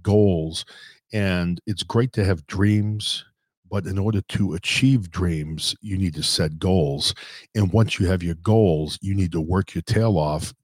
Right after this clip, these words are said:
to achieve that dream. Because a dream, you know, is never gonna fall in your lap.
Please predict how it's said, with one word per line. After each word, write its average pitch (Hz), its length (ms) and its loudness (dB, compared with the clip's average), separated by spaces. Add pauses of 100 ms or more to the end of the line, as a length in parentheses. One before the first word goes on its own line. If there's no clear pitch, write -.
to 95 100 2
achieve 85 380 2
that 78 200 -2
dream. 104 460 4 (560)
Because 104 300 2
a 95 60 2
dream, 127 600 4 (140)
you 107 80 -2
know, 98 100 4
is 85 160 0
never 110 560 2 (100)
gonna 101 200 4
fall 95 340 0
in 92 60 0
your 90 100 0
lap. 80 320 -2